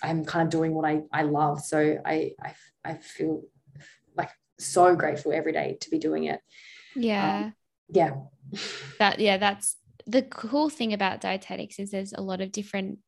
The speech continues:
Speaker 2: opportunities to
Speaker 1: Yeah.
Speaker 2: take your career. And yeah, I feel like private practice would be, it sounds like it's, like, working perfectly for your lifestyle as well.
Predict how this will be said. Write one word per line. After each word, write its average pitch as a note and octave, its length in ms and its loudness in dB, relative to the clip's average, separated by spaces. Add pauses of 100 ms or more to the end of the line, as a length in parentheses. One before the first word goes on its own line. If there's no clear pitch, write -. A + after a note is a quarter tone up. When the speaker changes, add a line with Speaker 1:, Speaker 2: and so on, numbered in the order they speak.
(180)
Speaker 2:
opportunities F#3+ 880 -6
to - 160 -10
Speaker 1:
Yeah. D#3+ 120 2
Speaker 2:
take F#3 140 -6
your F#3+ 100 -4
career. F3+ 480 -6 (680)
And G3+ 320 4 (160)
yeah, F#3 280 4
I G#3 180 0 (220)
feel G#3 120 2
like F#3+ 200 0
private F3+ 300 -4
practice F#3 640 -6
would F#3 140 -4
be, F3 480 -2
it G3 160 -2
sounds F#3+ 320 0
like F#3 160 -4
it's, - 240 -12 (220)
like, F3 200 -2
working F3+ 320 2
perfectly F3+ 480 -4
for F3+ 140 -6
your F3 140 0
lifestyle F3 500 -2
as F3 160 -4
well. F3+ 400 -2